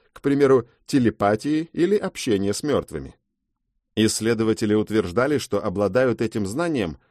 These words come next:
благодаря тому, что из энергетического центра между бровями у них высовывалась некая крошечная трубка из эфира, которую они описывали как одноглазую змею.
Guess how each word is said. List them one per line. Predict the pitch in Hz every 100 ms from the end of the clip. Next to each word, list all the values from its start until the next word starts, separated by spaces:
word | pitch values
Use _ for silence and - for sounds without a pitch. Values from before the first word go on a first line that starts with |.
| _
благодаря | 120 151 170 202 208
тому, | 170 196
что | 196 180
из | - 139 -
энергетического | 147 151 139 143 156 147 - 131 123
центра | - 147 131 131
между | 127 117 101 110
бровями | 117 127 208 208 175 120 _ -
у | 170
них | 214 -
высовывалась | 135 160 - 196 185 180 170 -
некая | 185 180 180
крошечная | 170 190 175 160 - 175
трубка | 170 185 170 -
из | - 170 156
эфира, | 170 180 139 104 87 _ _ -
которую | 170 180 170 151
они | 139 139
описывали | 123 123 147 139 123 110
как | 135 123 _
одноглазую | 127 120 127 117 123 101 90 98
змею. | 85 107 110 78